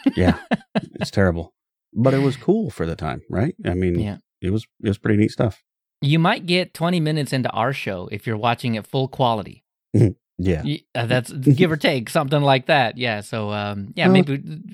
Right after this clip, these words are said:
Speaker 1: chuck that down to two forty P and maybe you get all the way through, and that'd be kinda cool.
Speaker 2: Well, that's just it. Like, four eighty was probably kinda on the higher end of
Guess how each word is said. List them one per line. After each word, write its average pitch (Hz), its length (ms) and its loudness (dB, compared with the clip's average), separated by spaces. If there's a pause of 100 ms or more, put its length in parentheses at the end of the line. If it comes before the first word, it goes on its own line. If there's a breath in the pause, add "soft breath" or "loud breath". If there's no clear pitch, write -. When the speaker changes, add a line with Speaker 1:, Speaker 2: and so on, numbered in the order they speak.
(120)
Speaker 1:
chuck 202 200 -2
that 190 180 2
down 185 200 4
to 160 40 2
two 185 160 0
forty 185 260 2
P 160 240 2
and 139 60 2
maybe 196 200 2
you 196 40 -2
get 185 120 0
all 170 100 2
the 156 80 -2
way 143 100 2
through, 175 220 -4
and 117 100 -4
that'd 135 140 -4
be 190 80 -6
kinda 98 200 -6
cool. 95 120 -2
Speaker 2:
Well, 104 80 6
that's 98 100 0
just 80 220 -2
it. 120 160 2
Like, 71 160 -2
four 95 240 2
eighty 90 400 0 (180)
was 90 240 -2
probably 87 1040 0 (440)
kinda 85 240 -2
on 90 200 2
the 95 100 4
higher 98 340 2
end 139 260 4
of 82 140 -2